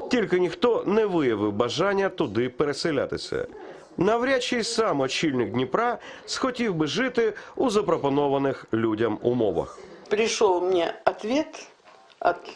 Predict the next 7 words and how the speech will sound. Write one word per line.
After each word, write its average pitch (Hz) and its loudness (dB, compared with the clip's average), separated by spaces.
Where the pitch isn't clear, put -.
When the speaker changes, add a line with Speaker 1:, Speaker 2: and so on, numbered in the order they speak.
Speaker 2:
ну, 175 0
от - -2
имени 156 0
мэра 156 2
города 143 0
нашего, 143 -2
что, 202 4